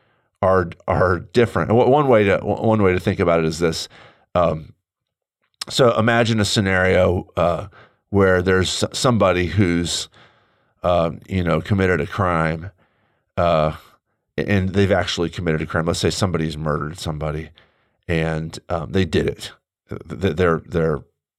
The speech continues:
th-, they committed the deed. They get arrested and they get brought into, uh, the court, and they go on trial. A-, and for one reason or another, um,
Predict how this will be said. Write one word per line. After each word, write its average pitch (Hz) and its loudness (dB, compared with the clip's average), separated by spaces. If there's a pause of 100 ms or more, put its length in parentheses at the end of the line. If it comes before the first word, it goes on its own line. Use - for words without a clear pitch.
(520)
th-, - -8
they 87 -2
committed 110 2
the 101 2
deed. 90 -2 (720)
They 110 2
get 151 2
arrested 120 2
and 101 0
they 95 2
get 87 0
brought 98 2
into, 87 -2
uh, 78 -2
the 64 -10
court, 78 -2 (720)
and 87 0
they 92 2
go 104 4
on 95 2
trial. 76 -2
A-, 101 -2
and 104 0
for 117 4
one 135 4
reason 113 2
or 90 4
another, 82 0 (640)
um, 78 -2